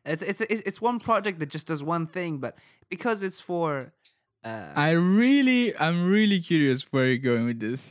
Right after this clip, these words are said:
Speaker 1: It's,
Speaker 2: Go
Speaker 1: no,
Speaker 2: on.
Speaker 1: it's, it's, uh, uh <laughs> Well, it's, it's, it's, it's, so, I mean, this is for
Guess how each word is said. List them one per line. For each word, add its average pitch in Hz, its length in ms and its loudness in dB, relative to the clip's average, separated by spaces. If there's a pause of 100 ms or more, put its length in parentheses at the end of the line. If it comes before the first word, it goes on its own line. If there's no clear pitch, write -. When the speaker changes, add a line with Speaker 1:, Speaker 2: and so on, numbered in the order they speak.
Speaker 1:
It's, 202 240 -6
Speaker 2:
Go 185 180 2
Speaker 1:
no, 170 60 4
Speaker 2:
on. 127 120 2
Speaker 1:
it's, 202 220 -4
it's, - 320 -4 (160)
uh, 175 340 -6 (1400)
uh 190 60 2
<laughs> - 240 -4 (1160)
Well, 208 240 2 (220)
it's, 190 200 -4
it's, 208 160 -2
it's, 202 220 -4
it's, - 320 -6
so, 208 160 0
I 156 100 0
mean, 156 220 -2
this 214 220 -2
is 202 120 -6
for 123 360 -2